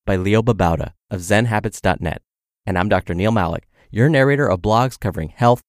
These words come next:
and fitness. I read to you from some of the most popular blogs out there, with permission from the authors, of course. Now, today's a little different. I have two shorter posts for you,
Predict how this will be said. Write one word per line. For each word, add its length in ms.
and 240
fitness. 460
I 60
read 240
to 100
you 100
from 160
some 220
of 80
the 60
most 300
popular 440
blogs 480
out 280
there, 260
with 260
permission 420
from 160
the 120
authors, 320
of 100
course. 400
Now, 80
today's 320
a 60
little 200
different. 400
I 80
have 240
two 220
shorter 420
posts 340
for 220
you, 160